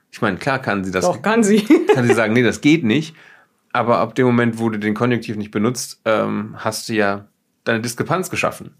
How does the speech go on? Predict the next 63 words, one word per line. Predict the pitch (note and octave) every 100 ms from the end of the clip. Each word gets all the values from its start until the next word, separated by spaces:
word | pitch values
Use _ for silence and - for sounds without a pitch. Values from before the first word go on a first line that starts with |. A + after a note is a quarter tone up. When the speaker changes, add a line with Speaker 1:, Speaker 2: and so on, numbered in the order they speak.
| _ _ -
Speaker 1:
Dann | B2+ A#2
hast | C3+ C3+
du | E3
was | F3+ F3+
gesagt | C3+ D#3+ F3+
und | C#3+
dann | B2+
kommt | A#2+ C#3+
ein | B2+
Widerspruch. | D#3+ D3 - - -
Speaker 2:
Ja | A3+
gut, | A#3
Speaker 1:
Wenn | E4
Speaker 2:
aber | C#4
Speaker 1:
du |
Speaker 2:
die | C#4
Speaker 1:
sagst | C#4 C#4
Speaker 2:
meisten | E4+ D#4+
Leute | D4+ D4+
sagen | C4 C4+ D4
das | C4+
bei | B3+ A3
wirklich | B3 C#4+ B3+ A#3+ -
allem. | A3+ D4+ A3+
Es | F#3+ G#3+
gibt | A3
Leute, | A3 A#3+
die, | B3 A3+ F#3
die, | A3 G#3+ G3+ -
die | - G#3
das | G3+ - G3
gar | G3+ G#3+
nicht | C#4 C#4 -
anders | A#3+ A3
machen | A3 G#3 G3
und | G3
die | G#3+
sagen, | G3+ G3+ -
„Ich | G#3+
geh, | A#3+ A#3 - - -
ich, | A#3 G#3+ - -
ich | C3+ A3
würd | G#3+ A#3+ A#3+
da |
jetzt | A3+ A3 G#3+
hingehen. | - A3 A3 G3+ F3 E3 D#3+ D#3+ _ -
Einfach | A3 A3
nur, | A3 A3+
um | A3
durch | G#3+ G#3+
das | G3+ -
Zimmer | A#3 G#3+
zu | - F3
gehen. | E3+ E3+ -
Oder | F#3 F#3+ -
ich | G#3+
Speaker 1:
Hm. |
Speaker 2:
würd | G#3+ A3+
mal | G#3+
an | G#3
der | F#3
Tür | - A#3 A#3
lauschen.“ | F#3+ F3 F3+